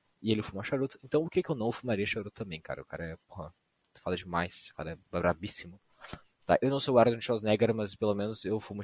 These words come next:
eu fumaria charuto por causa do Arnold Schwarzenegger. Tá bom? E, cara, nenhuma pessoa que fuma charuto é infiel. Porque é, é, a, os homens, eles são tão tristes que nesses, ne-, tipo assim, ele não precisa de outra mulher pra satisfazer. E-, ele só precisa,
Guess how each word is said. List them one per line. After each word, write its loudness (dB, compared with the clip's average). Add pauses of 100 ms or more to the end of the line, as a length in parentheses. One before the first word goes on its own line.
eu -4
fumaria -2
charuto -8
por -20
causa -6
do -6
Arnold -8
Schwarzenegger. -12 (840)
Tá -8
bom? -10 (720)
E, -2
cara, 12
nenhuma 0
pessoa -4
que -6
fuma -4
charuto 0
é 8
infiel. 4 (600)
Porque 6
é, 12
é, 2
a, 8 (160)
os -4
homens, 2
eles 0
são -6
tão 2
tristes 2 (340)
que -2
nesses, 2
ne-, -10
tipo -12
assim, -6 (260)
ele 6
não 8
precisa 4
de 4
outra 6
mulher 12
pra 0
satisfazer. 0
E-, 6
ele 4
só 2
precisa, 4